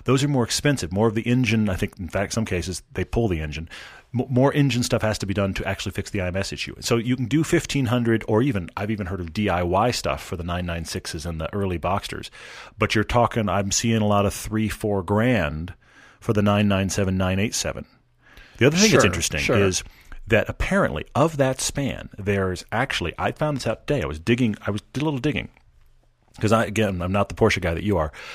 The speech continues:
Speaker 1: Out of that span, the early cars, like the ninety-nine, two thousand, two thousand one, is one I M S bearing design. The oh one to
Speaker 2: Mm-hmm.
Speaker 1: oh five is another.
Speaker 2: Correct.
Speaker 1: And then the oh six to oh nine, or oh six to oh eight is yet again.
Speaker 2: Yes.
Speaker 1: The real
Speaker 2: Yes.
Speaker 1: problem, children,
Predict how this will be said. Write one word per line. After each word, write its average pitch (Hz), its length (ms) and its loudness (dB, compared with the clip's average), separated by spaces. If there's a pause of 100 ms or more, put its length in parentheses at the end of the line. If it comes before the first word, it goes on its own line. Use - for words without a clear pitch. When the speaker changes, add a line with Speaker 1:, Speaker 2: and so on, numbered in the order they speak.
(540)
Speaker 1:
Out 131 140 6
of 135 80 2
that 143 240 2
span, - 640 -4
the 101 240 -2
early 160 280 6
cars, - 380 -6
like 95 120 -2
the 95 60 0
ninety-nine, 107 500 4
two 101 140 -4
thousand, 95 340 0
two 98 100 -6
thousand 90 340 -2
one, 87 240 0
is 85 160 -4
one 117 400 4
I 87 140 -4
M 78 120 -6
S 71 120 -6
bearing 69 320 -6
design. 69 460 -8 (440)
The - 140 0
oh 120 120 6
one 117 240 4
to 107 80 2
Speaker 2:
Mm-hmm. 110 60 0
Speaker 1:
oh 107 120 6
five 123 380 2
is 95 80 0
another. 101 580 2 (140)
Speaker 2:
Correct. 98 480 -2
Speaker 1:
And 104 80 4
then 98 80 2
the 104 140 0
oh 120 180 6
six - 400 0
to - 120 -4
oh 107 140 2
nine, 110 320 0
or - 60 -2
oh 123 100 4
six 123 240 2
to - 80 -6
oh 107 160 2
eight 135 260 0
is 104 180 -2
yet 95 160 4
again. 120 420 0 (220)
Speaker 2:
Yes. - 360 -12
Speaker 1:
The 110 120 6
real 127 400 4
Speaker 2:
Yes. 196 120 0
Speaker 1:
problem, 160 440 2
children, 90 400 2